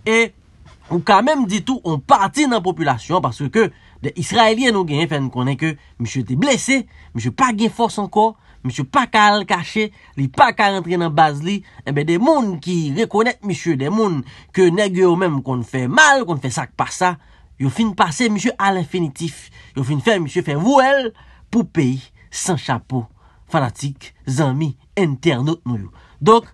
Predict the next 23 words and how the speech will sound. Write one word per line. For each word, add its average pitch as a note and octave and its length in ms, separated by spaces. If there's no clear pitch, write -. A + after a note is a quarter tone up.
bagay D#3+ 260
lan G3+ 160
pa F#3+ 200
bon D#3 200
ditou C4 540
pou C#3+ 120
katsan D3+ 380
mawozo, B2+ 460
sitiyasyon E3+ 640
an G3+ 80
li G3 80
menm A#3 300
li C#3+ 100
trè C4 240
konplike A#3 600
pou D#3+ 160
katsan C#3+ 320
mawozo A#2+ 460
fanatik C#3 520
zanmi C3+ 420
entènot C#3+ 560
nou C3+ 140
yo. A2 140